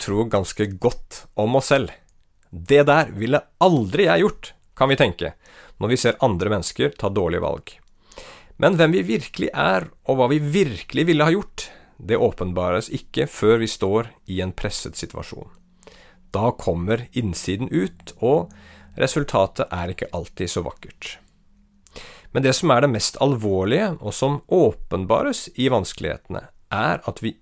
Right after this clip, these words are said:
ikke stoler på Guds allmakt og godhet. Gud kan umulig elske meg eller bry seg om meg når han lar meg gå gjennom dette.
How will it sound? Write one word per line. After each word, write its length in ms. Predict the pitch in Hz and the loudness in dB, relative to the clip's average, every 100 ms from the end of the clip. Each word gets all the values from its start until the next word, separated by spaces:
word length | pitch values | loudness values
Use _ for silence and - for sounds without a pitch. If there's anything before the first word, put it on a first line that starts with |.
| 165 | -12
ikke 480 | - _ _ - | -12 _ _ -6
stoler 560 | 156 - 190 113 208 185 - _ _ _ | -4 -4 -2 0 -2 -4 -10 _ _ _
på 140 | 110 98 | -6 -2
Guds 240 | 139 - - | -2 -4 -2
allmakt 720 | 123 85 95 - - - - - _ | 0 0 -2 -4 -12 -18 -20 -20 _
og 220 | - 101 92 | -2 -2 -2
godhet. 540 | 92 117 - - - _ _ _ _ - _ _ _ | -6 -6 -10 -20 -20 _ _ _ _ -20 _ _ _
Gud 320 | - 110 135 - | -6 0 2 0
kan 300 | - 101 - - | -4 -4 -4 -2
umulig 800 | 113 113 104 104 95 107 131 - | 2 4 2 2 0 0 -2 0
elske 400 | 135 98 - - | 0 0 -2 -2
meg 240 | 95 127 - | 0 -2 -2
eller 240 | 104 113 95 | -4 -4 -2
bry 240 | 101 113 | -2 0
seg 240 | 135 - 123 | 0 -2 0
om 160 | 127 | 0
meg 220 | 131 165 - - - - 104 | 0 -2 -6 -20 -20 -8 0
når 140 | 110 | 2
han 100 | 127 | 4
lar 200 | 107 135 123 | 4 4 4
meg 160 | 127 | 2
gå 80 | 139 | 2
gjennom 240 | 123 135 | 0 0
dette. 300 | 143 - - | -2 -4 -12